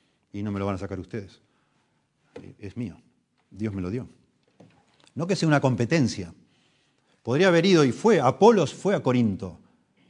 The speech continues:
pero Pablo no tuvo problema porque fue a colaborar con Pablo. Esta gente fue a Corinto a competir con Pablo.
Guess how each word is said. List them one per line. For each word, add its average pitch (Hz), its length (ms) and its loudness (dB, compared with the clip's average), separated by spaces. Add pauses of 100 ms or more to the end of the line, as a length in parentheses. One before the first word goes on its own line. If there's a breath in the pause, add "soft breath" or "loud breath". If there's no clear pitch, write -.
(140)
pero 123 220 -4
Pablo 170 280 2
no 147 140 -2
tuvo 147 180 2
problema 147 280 0
porque 120 220 -4
fue 175 100 0
a 170 60 -2
colaborar 135 560 2
con 117 200 0
Pablo. 110 480 0 (520 soft breath)
Esta 180 300 -2
gente 185 360 -4
fue 180 200 -2
a 170 40 0
Corinto 165 380 -2
a 120 140 -6
competir 165 800 0
con 92 200 -8
Pablo. 87 380 -12